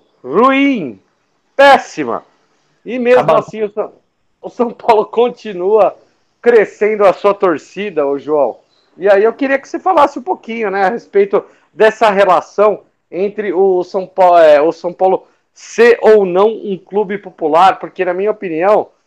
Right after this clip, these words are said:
Speaker 1: além dos ingressos baratos, tem um time aí,
Speaker 2: Ah.
Speaker 1: o rival de Itaquera que a gente vai enfrentar agora, ele tá anunciando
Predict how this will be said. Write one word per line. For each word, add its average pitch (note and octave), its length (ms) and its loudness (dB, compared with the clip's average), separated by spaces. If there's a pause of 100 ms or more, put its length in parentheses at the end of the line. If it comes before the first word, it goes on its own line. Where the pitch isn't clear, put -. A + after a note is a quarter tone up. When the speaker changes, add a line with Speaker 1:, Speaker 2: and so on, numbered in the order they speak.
(300)
Speaker 1:
além A3 420 0
dos G3+ 200 -6
ingressos F3 580 -2
baratos, C3 680 0 (720)
tem F#3+ 220 -6
um E3+ 80 -6
time G#3 480 -4
aí, D#3+ 480 0
Speaker 2:
Ah. C3 60 -4
Speaker 1:
o D#3 100 -4
rival E3+ 400 2
de E3 100 -6
Itaquera E3+ 440 -2
que - 100 -10
a D3 40 -8
gente D3 260 -16
vai D3+ 120 -2
enfrentar C3+ 440 -4
agora, C#3 520 0 (640)
ele F#3+ 220 -4
tá A3 180 2
anunciando G#3 880 -2